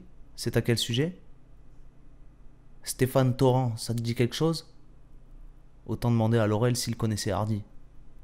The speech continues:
Jamais entendu parler, à qui ai-je l'honneur ? À un type qui vaudrait mieux pas que tu croises, crois-moi. Peut-être que cette voix te dira quelque chose ? Coup de feu,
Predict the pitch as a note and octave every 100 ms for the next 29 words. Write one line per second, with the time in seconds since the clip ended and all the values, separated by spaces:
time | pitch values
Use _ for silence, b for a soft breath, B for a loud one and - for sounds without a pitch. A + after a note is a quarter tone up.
0 | - - - - - - - - - -
1 | A2+ A#2+ B2+ C3+ C3 A#2 A2+ A2 A2 D3+
2 | - G#2+ A2+ C3 A#2 A#2 A#2+ B2+ - -
3 | - - - - - - - - - -
4 | - - - - - G#2+ A#2 - D3+ -
5 | A#2 A#2 A2+ A#2+ B2 A2+ - - - B2+
6 | A#2+ - - A#2+ A2+ G#2 - - - -
7 | - - - - - - C3 B2 A#2+ B2
8 | A#2 C3 B2+ A#2 A#2 A#2+ A#2 - A2+ D#3
9 | D3+ A2 - - - - - - - -
10 | - - - - - - - - - B2+
11 | - B2+ C#3